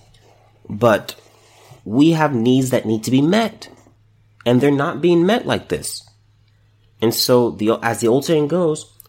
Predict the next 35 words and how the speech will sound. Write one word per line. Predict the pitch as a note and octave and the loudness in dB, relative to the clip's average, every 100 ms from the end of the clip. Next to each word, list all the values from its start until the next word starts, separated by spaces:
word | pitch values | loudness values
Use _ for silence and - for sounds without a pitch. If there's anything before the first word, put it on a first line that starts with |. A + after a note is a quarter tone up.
| _ - | _ -2
"Desperate | A#2 B2 F3 | -2 0 -4
times | - B2+ A#2+ C3 D#3+ - _ _ _ - | -2 0 2 0 -4 -10 _ _ _ -10
equal | G2 - A2 A2+ - - G2+ | -8 -2 0 0 -2 -14 -6
desperate | F#2 - - | -4 -4 -2
measures." | D3+ F#3+ G2 - - - _ _ _ _ _ _ _ B4 A#4+ _ _ _ _ _ _ _ _ _ _ _ - | 0 0 -2 -10 -12 -16 _ _ _ _ _ _ _ _ _ _ _ _ _ _ _ _ _ _ _ _ 0
And | E3+ | 2
that's | E3+ E3+ | 4 2
what | F#3 F3+ | -2 0
happens. | G#3 A3+ A#2+ G#2 | -2 -2 -6 -6
You, | B2+ A#2+ | -8 -8
you | - C#3+ D3+ | -4 -2 0
have, | D3 C#3+ - G2 | 0 -2 -6 -4
these | C3 - | -2 -2
teachers | E3+ E3 | -2 -2
are | D3+ | 0
like, | D3 C#3+ | 0 0
"You | D#3+ | 0
know | F3 | 0
what? | F#3+ G3 F#3+ - _ _ - | 0 -2 -2 -12 _ _ -6
We | D3+ | -4
can't | D#3 F#3+ G#3+ - | -2 0 0 2
do | G#3 | 4
it | B3 | 4
anymore. | G3+ G#2+ D#2 - _ _ _ _ _ _ _ _ | 2 -2 -6 -12 _ _ _ _ _ _ _ _
We | C3 | -4
can't, | C3 F#3 G#3 - | -2 0 -2 -2
we | D3+ | -6
can't | - G3 G3 D#3 | -2 -2 -2 0
do | F#3+ C3+ | 0 0
it." | - _ _ _ _ - | -4 _ _ _ _ -4
And | A2 | -2
so | - | 0
what | C3+ C3+ | 0 2
they | B2+ | 0
said, | A2+ - D#3 E3 | 0 0 0 0